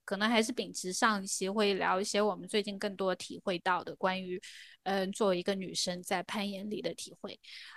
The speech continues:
嗯，我们还是那个，就是依照往常，因为这个，这个一起为，爬V八的播客是为了激励我们两个人向着爬V八这个目标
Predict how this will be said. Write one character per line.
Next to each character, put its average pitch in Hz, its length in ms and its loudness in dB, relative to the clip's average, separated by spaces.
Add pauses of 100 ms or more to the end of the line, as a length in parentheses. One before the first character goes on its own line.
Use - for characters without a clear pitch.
(100)
嗯， 190 600 8 (1300)
我 226 100 2
们 294 160 12
还 302 140 12
是 302 300 6
那 285 180 8
个， 214 460 12
就 247 160 6
是 208 680 6
依 277 160 8
照 302 160 12
往 202 220 10
常， 185 440 0 (100)
因 220 180 2
为 214 360 4
这 233 160 2
个， 185 280 4
这 220 160 0
个 196 120 2 (140)
一 240 80 2
起 233 140 0
为， 180 260 0
爬 214 180 4
V 226 140 8
八 226 160 8
的 226 60 6
播 208 160 2
客 220 160 4
是 226 120 2
为 214 120 8
了 202 160 6
激 220 240 2
励 233 100 6
我 185 140 4
们 175 180 -4
两 185 160 0
个 202 140 2
人 175 260 0 (880)
向 226 340 6
着 196 200 0
爬 196 260 4
V 226 180 10
八 226 200 10
这 220 140 2
个 196 120 2
目 226 200 4
标 190 380 8